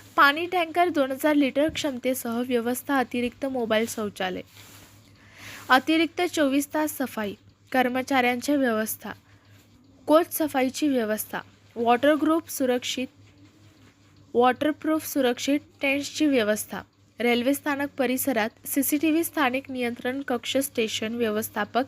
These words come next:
कार्यालयात असणार. नियमित सूचना, चोवीस तास अनाउन्समेंटची व्यवस्था.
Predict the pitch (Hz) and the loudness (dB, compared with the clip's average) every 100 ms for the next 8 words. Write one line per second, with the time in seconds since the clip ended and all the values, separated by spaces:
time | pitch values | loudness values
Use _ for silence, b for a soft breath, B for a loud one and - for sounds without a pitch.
0 | - 247 214 220 220 220 - 240 - 180 | 0 2 2 2 0 -2 -2 -8 -8 -12
1 | 170 - _ B B B B - 277 285 | -14 -20 _ B B B B -2 2 4
2 | 277 349 - 285 - 220 208 262 _ - | 2 -2 -2 -2 -2 -4 -6 -6 _ -20
3 | _ - 277 277 311 - 339 339 - 269 | _ 0 2 2 0 0 -2 0 -4 -2
4 | 247 277 277 277 269 269 302 277 208 214 | -2 -4 -8 -8 -8 -4 0 2 2 -2
5 | - 208 | -6 -14